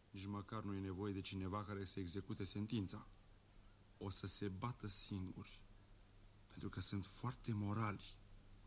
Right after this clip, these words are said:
Uneori își fac acest serviciu unii altora,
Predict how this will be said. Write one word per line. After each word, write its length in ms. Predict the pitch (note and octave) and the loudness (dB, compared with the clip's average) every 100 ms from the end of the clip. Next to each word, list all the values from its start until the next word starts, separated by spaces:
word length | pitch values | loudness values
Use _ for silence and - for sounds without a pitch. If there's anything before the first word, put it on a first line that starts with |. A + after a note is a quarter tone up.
| - - - - - - - | -16 -16 -16 -16 -16 -16 -2
Uneori 380 | G2+ G2+ G#2 A2 | 4 6 6 4
își 160 | A2 - | 2 0
fac 200 | A#2 G#2+ | 0 2
acest 440 | G#2 - A#2 - | 0 2 0 -2
serviciu 640 | - - G#2 G2 B2 A#2 A2+ | -2 0 2 4 4 2 4
unii 240 | A#2+ B2+ - | 6 6 4
altora, 540 | B2+ C3+ G2+ F2+ F#2 | 2 2 2 2 0